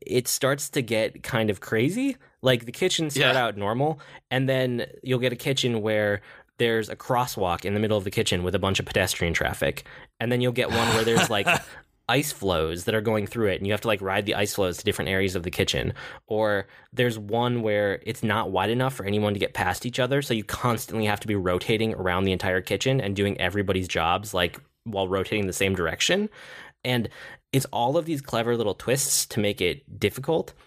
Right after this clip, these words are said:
Speaker 1: but fun. And you find yourself strategizing with everybody else that you're sitting down with between every, like, session. Like, you try it and you're like, "Okay, this worked, this didn't. What if you do this thing over here and you stay in this area of the kitchen and these are your responsibilities,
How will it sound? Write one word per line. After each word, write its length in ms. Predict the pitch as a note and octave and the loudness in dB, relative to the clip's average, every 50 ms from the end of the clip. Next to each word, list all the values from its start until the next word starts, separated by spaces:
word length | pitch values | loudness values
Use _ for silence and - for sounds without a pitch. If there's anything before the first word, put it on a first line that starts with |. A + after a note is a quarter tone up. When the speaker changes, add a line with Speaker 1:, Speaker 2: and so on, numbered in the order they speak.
| - _ _ - | -20 _ _ -2
Speaker 1:
but 240 | G#2+ G#2+ A2 G#2 | 2 2 2 2
fun. 500 | - - - - A2 F#2+ E2 - - G2+ C3+ - - - - _ _ _ | 0 -6 -4 0 0 0 0 0 -4 -8 -10 -12 -18 -20 -20 _ _ _
And 240 | A#2 B2 C3 A2+ G#2 | 2 2 4 2 0
you 80 | A2+ A#2+ | -4 -6
find 280 | - - C3 C#3 D3 | -2 0 0 0 0
yourself 320 | D3 D#3 D3+ - C3 A#2+ - | 0 -4 -2 0 0 0 0
strategizing 720 | - - A2 G2 G#2 G#2+ G#2 G2+ F#2 G2 F2+ F2+ F2+ F#2 F#2 | -2 -2 0 0 0 0 0 0 0 0 0 -2 -2 0 2
with 160 | F#2 F#2 - | 0 2 2
everybody 400 | - G2 G2+ G2+ F#2+ G2 F2+ F2 | 0 0 0 0 2 0 2 2
else 300 | E2+ E2+ F2+ - - - | 2 0 0 -2 -4 -6
that 120 | - - | -6 -4
you're 140 | - F#2+ F#2 | -2 0 0
sitting 320 | - - - F2+ G2 G2 | 0 0 0 0 0 2
down 240 | E2+ D2+ D#2+ F#2 G#2 | 2 2 2 2 2
with 240 | A#2+ C#3+ D#3+ - - | 2 0 0 -2 -2
between 480 | - A2+ - - - C3 A#2 A2+ G#2+ F#2+ | -4 -4 -4 -2 -2 0 0 2 2 2
every, 500 | F#2+ G2+ G2 G2 F#2+ F#2 F2 F2 E2+ - | 0 0 0 0 0 0 0 -2 -4 -4
like, 260 | - - - - C#3 - | -4 -2 -2 0 0 0
session. 480 | - - - F#2 F#2 - - - - | 0 0 2 2 0 0 -4 -4 -2
Like, 140 | G2 G2+ G2 | -2 0 0
you 80 | G#2+ G#2 | 0 -2
try 300 | - - D3+ C#3+ C#3+ C#3+ | -2 -2 0 0 2 0
it 120 | C#3 A#2+ | 0 -2
and 80 | - G#2+ | -4 -4
you're 100 | G#2+ G#2 | -4 -4
like, 120 | G2 G2+ | 0 0
"Okay, 260 | B2 C3+ B2+ G2 - - - - - - - | 0 2 0 -2 -2 -6 -14 -18 -18 -14 -4
this 240 | - A#2 D3 - - | -2 -2 -2 0 0
worked, 340 | C#3+ C3 C3 C3+ C3+ - F#2+ | 0 0 0 0 -4 -6 0
this 220 | G2 A#2+ B2 - | 0 0 0 2
didn't. 320 | - G2+ F#2+ G2 G2 - - | 0 0 0 0 -2 -4 -2
What 180 | G2+ B2 C3+ | 0 0 0
if 140 | D3 C#3+ - | 0 -4 -2
you 100 | G#2+ A2+ | -4 -2
do 180 | A#2 A#2+ A#2 G#2+ | 0 2 0 0
this 280 | E2+ - A2 A2+ - - | 0 0 0 -2 0 -2
thing 220 | - B2+ B2 A#2+ | -2 0 2 2
over 160 | A#2 A2 A#2 | 2 0 -2
here 280 | A2+ - A2+ G#2 G2 F#2 | -2 2 2 2 2 2
and 120 | F2+ F#2+ | 2 0
you 60 | G2 | -2
stay 180 | F#2+ - - F2 | -2 0 0 0
in 100 | E2+ F2+ | 2 2
this 160 | G2 A2 - | 0 0 0
area 220 | A#2+ G#2+ G#2+ G#2+ G#2 | 0 0 2 2 0
of 40 | |
the 80 | G2 G#2 | 0 -4
kitchen 380 | - - G#2+ G2+ - G2+ F#2+ F2+ | -2 -2 -2 0 0 0 2 0
and 140 | E2+ E2 | 0 0
these 120 | G2 G#2 G#2 | 0 0 0
are 40 | G#2 | 2
your 140 | F#2+ G2 G2+ | 2 2 0
responsibilities, 840 | G2+ - - G#2+ G#2 G2 - - G2 G2 G2 G2 G2+ G2+ G2+ - | 0 0 -2 -2 -2 -2 -2 0 0 2 2 2 0 -2 -2 -4